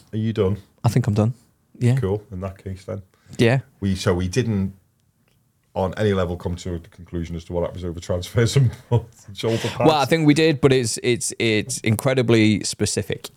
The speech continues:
Speaker 1: Yes.
Speaker 2: to,
Speaker 1: Yeah, absolutely right.
Speaker 2: to the, uh, individual's situation.
Speaker 1: And I feel like
Speaker 2: Yeah.
Speaker 1: I'm, I feel like we've moaned terribly about having options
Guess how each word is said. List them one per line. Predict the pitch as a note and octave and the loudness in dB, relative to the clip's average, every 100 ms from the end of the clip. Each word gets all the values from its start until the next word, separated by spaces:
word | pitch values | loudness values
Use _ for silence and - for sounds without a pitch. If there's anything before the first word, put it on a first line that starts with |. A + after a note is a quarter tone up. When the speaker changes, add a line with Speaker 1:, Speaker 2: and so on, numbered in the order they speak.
| - F#2 | -20 -10
Speaker 1:
Yes. | F2+ D#2 - | -8 -8 -6
Speaker 2:
to, | - A2+ | -2 0
Speaker 1:
Yeah, | G2+ G2+ | 4 4
absolutely | G2+ - - - | 2 -2 -14 -18
right. | - | -10
Speaker 2:
to | - A2+ G#2 G2+ G2 | -2 2 4 4 4
the, | G#2 G2+ G2 G2 G2+ | 2 2 4 4 4
uh, | G2 G2 - | 4 2 2
individual's | A2 G2+ G2 F#2+ F#2+ F#2+ - - | 2 4 4 4 4 2 -2 -10
situation. | - - - - - - - | -6 -4 -2 0 0 -2 -6
Speaker 1:
And | E2 | -6
I | E2+ | -6
feel | - F#2 | -4 -4
like | E2 D#2+ | -2 -2
Speaker 2:
Yeah. | D#2 | -4
Speaker 1:
I'm, | D#2 | -4
I | - | -8
feel | - E2+ | -6 -6
like | D2+ | -6
we've | D2 | -8
moaned | E2 D#2+ D#2 - | -8 -8 -8 -8
terribly | F2 E2 D#2 D#2+ E2 - | -4 -4 -4 -6 -8 -8
about | D#2 D#2 - | -8 -8 -8
having | D#2+ D#2 | -10 -8
options | D2 - - D#2 D2+ | -10 -12 -18 -20 -20